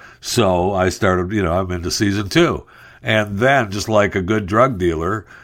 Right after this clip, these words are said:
Amazon Prime was like, "Hey, how about you watch season three?" So I'm into season three, and I'm thinking that after season three, Amazon Prime,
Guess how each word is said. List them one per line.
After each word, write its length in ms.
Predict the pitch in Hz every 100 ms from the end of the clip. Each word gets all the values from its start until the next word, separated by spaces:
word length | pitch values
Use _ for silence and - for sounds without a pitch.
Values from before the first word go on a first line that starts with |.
| -
Amazon 440 | 101 101 95 95 90
Prime 320 | 95 98 92
was 220 | 92 82
like, 220 | 85 78
"Hey, 720 | - - 90 87 95 80 62 - - - - - -
how 320 | - 82 82
about 260 | 87 87
you 140 | 85 71
watch 300 | 71 64 -
season 600 | - 82 78 69 65 60
three?" 640 | - 64 78 80 65 57 - - - -
So 320 | - 135 127
I'm 200 | 120 120
into 240 | 139 143
season 440 | - 127 113 92 82
three, 440 | 151 147 92 95
and 440 | - 107 104 101 104
I'm 300 | 101 95 90
thinking 520 | - 104 90 95 85
that 220 | 87 87
after 280 | 90 104 90
season 340 | - 90 78 71
three, 260 | 95 80
Amazon 420 | 76 69 76 73
Prime, 440 | - 78 73 69